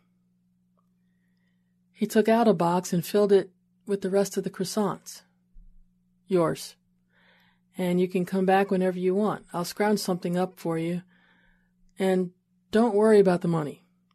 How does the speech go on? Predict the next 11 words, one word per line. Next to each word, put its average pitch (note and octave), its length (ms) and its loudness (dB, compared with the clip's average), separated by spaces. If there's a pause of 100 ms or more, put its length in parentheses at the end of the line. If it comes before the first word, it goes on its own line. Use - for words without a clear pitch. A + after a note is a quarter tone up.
whenever F3 500 0
it F#3+ 80 4
works F3+ 260 -2
for - 120 -6
you." E3 300 -4 (3250)
Thesea G#3 440 4
looked G#3 300 4
at F3 100 4
him F3 180 4
in F3 100 2
disbelief. F#3 800 0